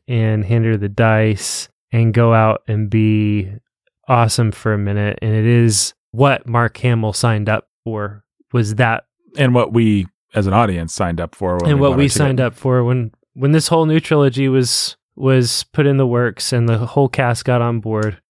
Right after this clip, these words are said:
Speaker 1: That is what <coughs> Luke Hamill was looking forward to.
Speaker 2: Mm-hmm.
Speaker 1: That was the one moment. That was what he was waiting for, was the chance to go and kiss Carrie Fisher on the forehead and wink at C three P O and go out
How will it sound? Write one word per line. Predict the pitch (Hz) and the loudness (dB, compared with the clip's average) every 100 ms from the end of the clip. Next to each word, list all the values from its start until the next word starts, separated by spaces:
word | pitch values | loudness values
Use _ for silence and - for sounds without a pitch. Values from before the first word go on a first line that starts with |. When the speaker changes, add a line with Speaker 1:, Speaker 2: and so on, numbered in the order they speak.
| _ | _
Speaker 1:
That | 117 139 135 | 0 0 0
is | 131 117 | 0 0
what | 113 120 117 - | 0 0 -2 -2
<coughs> | - | -2
Luke | 123 117 | -2 0
Hamill | 127 117 110 107 101 _ _ 123 | -2 0 -2 -4 -8 _ _ -4
was | 120 110 | -2 -2
looking | 104 107 101 | -6 -6 -8
forward | 110 101 98 95 | -8 -8 -6 -6
to. | |
Speaker 2:
Mm-hmm. | 90 92 87 _ _ 131 | -4 -4 -4 _ _ 0
Speaker 1:
That | 127 | 2
was | 120 107 | 2 0
the | 101 123 | 2 2
one | 117 123 120 | 4 2 2
moment. | 113 110 104 - | 2 -2 -6 -4
That | 127 131 | 0 2
was | 117 | 2
what | 117 123 | 2 -2
he | - 131 123 | -2 0 2
was | 117 113 - - _ _ - | 2 0 -4 -18 _ _ -8
waiting | 104 92 90 | -6 -6 -8
for, | - 80 62 - _ _ _ | -12 -12 -12 -16 _ _ _
was | 117 104 | -2 -2
the | |
chance | 104 120 110 - | 0 0 0 -2
to | 113 | -4
go | 107 120 120 | 0 2 4
and | 113 107 | 2 0
kiss | 135 123 | -2 -2
Carrie | - 131 123 | 0 0 0
Fisher | 127 120 123 | -2 0 0
on | 113 | 0
the | 113 | -2
forehead | - 131 123 120 | -2 2 2 2
and | 107 113 | 0 2
wink | 131 127 | 2 0
at | 104 | -2
C | 123 113 | -2 -2
three | 127 110 | -2 -4
P | 117 113 | -2 -2
O | 117 | 0
and | 113 113 | -2 0
go | 120 117 | 2 4
out | 110 - | 2 -2